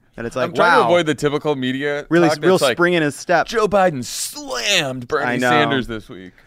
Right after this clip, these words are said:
Speaker 1: I know. I know.
Speaker 2: It's just so,
Speaker 1: But,
Speaker 2: so
Speaker 1: uh,
Speaker 2: much.
Speaker 1: so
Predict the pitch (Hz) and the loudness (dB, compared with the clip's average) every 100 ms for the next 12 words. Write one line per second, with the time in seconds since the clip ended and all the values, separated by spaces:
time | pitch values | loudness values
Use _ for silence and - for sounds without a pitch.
0 | _ _ - 110 107 104 101 101 95 _ | _ _ -14 -12 -8 -8 -8 -10 -14 _
1 | - 107 107 95 92 87 - - - 85 | -16 -12 -10 -10 -12 -14 -20 -20 -18 -18
2 | 69 - _ _ - 185 165 - - - | -18 -20 _ _ 0 0 0 -8 -10 -14
3 | 233 - - - 214 202 | -20 -20 -14 -4 -2 -2